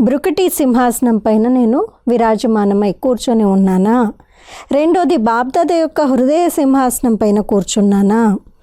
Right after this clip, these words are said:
మూడు, ఎప్పుడైతే ఈ రెండు సింహాసనాల పైన కూర్చొని ఉంటారో అప్పుడు,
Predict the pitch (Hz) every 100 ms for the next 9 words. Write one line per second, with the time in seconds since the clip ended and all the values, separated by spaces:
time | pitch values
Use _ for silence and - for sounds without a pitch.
0 | - - - - 277 330 381 381 240 247
1 | - _ - - 285 285 381 415 427 370
2 | 277 262 339 330 311 330 320 320 320 311
3 | 302 302 302 294 254 269 233 196 208 214
4 | 220 262 440